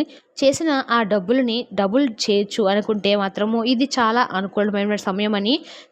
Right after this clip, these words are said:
చెప్పుకోవచ్చండి. దీనితో పాటు ఈ సమయంలో ఈ రాశి వారికి కుటుంబంలో కూడా చాలా వరకు మంచి అంటే మం-, మంచి మద్దతు అయితే లభించబోతుంది. వీరు ఏది చేసినా కలిసి వస్తుంది. మీరు ఏది చేయాలి అన్నా కూడా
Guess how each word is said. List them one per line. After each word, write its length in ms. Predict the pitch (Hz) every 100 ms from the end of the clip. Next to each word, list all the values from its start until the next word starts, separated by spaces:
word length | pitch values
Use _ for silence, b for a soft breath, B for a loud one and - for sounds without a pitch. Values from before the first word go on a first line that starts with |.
| -
చెప్పుకోవచ్చండి. 800 | 226 - 214 196 190 196 180 185 196
దీనితో 380 | 294 403 403 339
పాటు 280 | 262 233 254
ఈ 120 | 262 320
సమయంలో 500 | 302 285 294 277 226 311 b b b
ఈ 100 | 359
రాశి 300 | 381 311 294 302
వారికి 380 | 269 240 247 262
కుటుంబంలో 640 | 254 - 294 294 269 285
కూడా 280 | 277 233 208 247 -
చాలా 300 | 240 233 269
వరకు 320 | 247 220 254 247
మంచి 380 | 202 226 - 285
అంటే 300 | 226 202 202 294 B B -
మం-, 200 | 208 226 - 214
మంచి 320 | 208 254 311
మద్దతు 300 | 233 214 233
అయితే 180 | 202 247
లభించబోతుంది. 800 | 202 185 202 208 190 185 202 202 180
వీరు 240 | 285 320 294
ఏది 220 | 262 254 277
చేసినా 360 | 294 - 233 254
కలిసి 320 | 175 180 208
వస్తుంది. 460 | 190 - 202 202 202 B B B 262
మీరు 240 | 392 370 254
ఏది 240 | 233 277 320
చేయాలి 380 | 320 254 254 269
అన్నా 260 | 208 220 233
కూడా 260 | 226 208